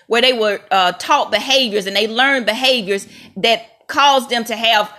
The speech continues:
poor relationships with people. So, ladies, I want to encourage you to start looking at yourself. Assess yourself. Assess the type of person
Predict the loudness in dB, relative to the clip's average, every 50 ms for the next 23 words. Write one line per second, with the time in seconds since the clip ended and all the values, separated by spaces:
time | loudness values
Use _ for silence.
0 | -20 _ -4 0 2 2 4 4 2 2 2 0 0 -2 -4 -6 -6 -4 -6 -6
1 | -6 -8 -8 -8 -8 -8 -10 -10 -14 -20 -20 _ _ _ _ _ _ _ _ _
2 | _ _ _ _ _ _ _ _ _ _ _ _ _ _ _ _ _ _ _ _
3 | _ _ _ _ _ _ _ _ _ _ _ _ -2 -2 0 2 2 0 0 0
4 | 0 0 0 0 0 0 -2 -4 -4 -4 -4 -4 -4 -4 -4 -4 -4 0 0 0
5 | 0 -2 -4 -8 -10 -10 -8 -10 -10 -10 -8 -8 -6 -4 -4 -4 -4 -6 -6 -6
6 | -6 -6 -8 -10 -12 -8 -6 -6 -6 -6 -8 -12 -12 -10 -12 -12 -10 -10 -10 -12
7 | -14 -18 _ _ _ _ _ _ _ _ _ _ _ _ _ _ _ _ _ _
8 | _ _ -8 -8 -8 -10 -10 -10 -10 -10 -8 -8 -10 -10 -10 -12 -12 -14 -14 -14
9 | -14 -14 -14 -16 _ _ _ _ _ _ _ _ _ _ _ _ _ _ _ _
10 | _ _ _ _ _ _ _ _ _ _ _ -8 -8 -8 -8 -8 -8 -6 -4 -4
11 | -4 -4 -6 -12 _ _ _ _ _ -10 -10 -10 -10 -10 -8 -6 -4 -4 -6 -6
12 | -8 -10 -10 -10 _ -12 -8 -6 -6 -6 -8 -10 -12 -12 -12 -14 -16